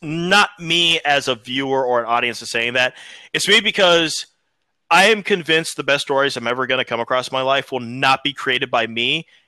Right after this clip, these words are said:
and I want future generations or people currently trying to be writers now to do better than me.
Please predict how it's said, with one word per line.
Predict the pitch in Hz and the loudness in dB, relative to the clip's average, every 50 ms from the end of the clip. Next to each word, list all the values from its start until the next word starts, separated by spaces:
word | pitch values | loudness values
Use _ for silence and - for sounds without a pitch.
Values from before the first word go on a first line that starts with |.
| _ _ - | _ _ 0
and | 147 151 | 2 2
I | 147 | 4
want | 143 151 151 147 - | 4 4 2 0 0
future | - 147 156 143 160 156 | -6 -8 -8 -6 -6 -6
generations | 139 135 143 135 135 120 117 117 127 135 - - 147 143 139 139 131 - - - | -4 -4 -2 -2 0 0 0 0 0 0 0 -2 -2 -4 -4 -6 -10 -12 -4 -2
or | 139 123 | -2 -2
people | - - 156 135 143 120 | 0 -2 -6 -6 -6 -10
currently | - - 139 143 147 131 127 135 | -6 -2 0 0 0 0 -2 -6
trying | - - - 139 139 135 135 135 123 | -6 -2 -2 0 0 0 -2 -2 -6
to | - 131 | -10 -12
be | 123 127 123 | -12 -12 -6
writers | 120 123 117 120 117 113 107 - - | -2 0 0 0 0 -4 -6 -6 -4
now | 113 113 127 143 156 165 165 - _ _ _ _ _ _ | -2 0 2 2 2 0 0 -4 _ _ _ _ _ _
to | - 160 151 | -6 -4 -2
do | 151 147 | -2 -2
better | 131 113 143 139 139 135 127 117 | 0 2 2 4 4 4 2 0
than | - 110 104 101 | -2 -6 -6 -6
me. | 101 101 98 95 95 95 | -6 -6 -6 -6 -8 -12